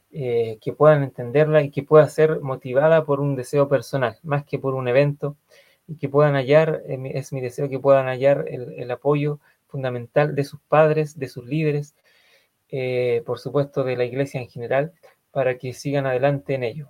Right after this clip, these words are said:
El recibir la investidura, el hacer convenios en el templo es algo que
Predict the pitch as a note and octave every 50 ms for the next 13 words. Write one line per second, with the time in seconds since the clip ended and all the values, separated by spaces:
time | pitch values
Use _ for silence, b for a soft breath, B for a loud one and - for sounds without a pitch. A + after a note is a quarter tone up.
0 | - _ _ D#3+ C3 B2+ A#2+ B2 B2 A#2+ - C#3 C#3 C#3 C#3 C#3 C3 B2 - -
1 | _ - B2+ C3 C#3+ D3 D3 C#3+ C#3 C#3 C3+ B2+ A#2+ - - C#3+ C#3 - - C3
2 | C3 C3+ C#3 C#3 C3 - C3+ B2+ B2 - _ D3 C#3+ C#3+ C#3+ - C#3+ C3+ C3+ -
3 | C#3+ C#3+ C#3 C#3 C#3 C#3 - C#3+ C3 C#3